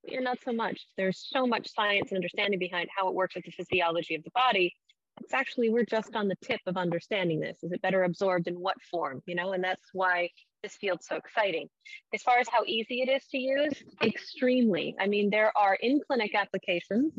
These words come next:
which we support with training and guidance and protocols and conferences every year that they can come and learn hands-on and be part of the developing.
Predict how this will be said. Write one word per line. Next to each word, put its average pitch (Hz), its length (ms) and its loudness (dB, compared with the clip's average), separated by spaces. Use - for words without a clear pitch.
which 196 380 0
we 214 180 2
support 214 440 0
with 190 180 0
training 202 460 4
and 170 240 0
guidance 190 540 2
and 160 240 -8
protocols 196 560 -4
and 165 180 -8
conferences 214 520 0
every 202 160 4
year 202 300 6
that 196 200 0
they 180 120 -2
can 175 200 -4
come 196 120 2
and 170 120 -2
learn 185 280 0
hands-on 185 600 0
and 190 80 -2
be 175 200 0
part 190 180 2
of 185 120 2
the 180 80 0
developing. 180 640 -2